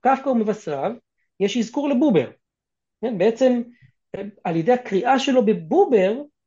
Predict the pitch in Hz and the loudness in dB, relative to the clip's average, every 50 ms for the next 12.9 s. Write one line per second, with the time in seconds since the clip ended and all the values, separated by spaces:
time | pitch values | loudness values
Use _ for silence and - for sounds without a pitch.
0 | _ _ _ _ _ _ _ _ _ _ _ 190 185 202 196 196 - - 269 285 | _ _ _ _ _ _ _ _ _ _ _ -4 -2 -2 -4 -4 -6 -6 -4 -2
1 | 311 277 254 220 180 165 175 262 339 240 226 220 226 - 214 196 196 285 240 233 | 0 0 -2 -2 -4 -6 -8 -6 0 0 0 0 0 -2 -4 -4 -2 -2 -4 -4
2 | 254 - 247 226 - 226 220 220 208 208 - - - - - - 269 277 285 294 | -4 -6 -6 -4 0 2 2 2 0 -2 -6 -12 -10 -8 -4 -2 0 0 0 0
3 | 285 277 285 285 - _ _ _ _ _ - - 226 214 165 143 208 202 254 302 | 0 -2 -4 -8 -12 _ _ _ _ _ -4 -2 -2 -2 -2 -2 -2 0 0 0
4 | 330 302 240 196 185 190 226 254 247 - - - 185 185 185 175 175 202 233 226 | 0 0 0 0 0 0 -2 -4 -6 -8 -6 -2 0 0 2 2 0 0 -2 -2
5 | 233 - 254 226 220 214 208 - - - 196 - _ - 247 254 254 254 254 254 | -2 0 2 4 4 4 2 -2 -4 -6 -6 -6 _ 0 2 4 4 4 2 2
6 | 247 240 240 233 _ _ _ _ _ _ _ _ _ - 170 175 185 185 185 196 | -2 -6 -12 -16 _ _ _ _ _ _ _ _ _ -4 -2 0 0 0 0 0
7 | 208 196 165 151 170 175 170 170 165 165 160 160 160 156 156 - - 180 160 139 | -2 -4 -6 -4 -4 -4 -2 -2 -2 -2 -2 -4 -4 -6 -8 -8 -8 -8 -6 -4
8 | 170 214 233 240 233 214 202 185 175 165 165 151 - 202 226 190 175 208 196 185 | -2 0 0 0 0 0 -2 -2 -2 -2 -4 -6 -6 -6 -6 -4 -2 -2 -2 -2
9 | 185 175 175 160 151 175 170 175 185 240 247 226 202 190 196 220 254 269 _ _ | -2 -4 -6 -6 -8 -8 -8 -4 -2 -2 -2 0 0 -2 -2 -4 -8 -14 _ _
10 | _ _ _ _ _ _ 214 202 - _ - 254 240 247 247 247 254 - - 220 | _ _ _ _ _ _ -16 -16 -8 _ -4 -2 0 0 0 -2 -2 -4 -2 -2
11 | 240 240 233 - - 190 175 170 247 247 240 226 226 240 - - 190 156 196 202 | 0 -2 -2 -4 -8 -10 -8 -6 -4 -4 -2 -4 -4 -6 -6 -8 -6 -4 -4 -2
12 | 202 190 170 160 - - 202 - 202 180 - - _ 170 143 117 - | -2 -4 -4 -6 -6 -8 -8 -8 -8 -10 -12 -4 _ 0 0 0 -2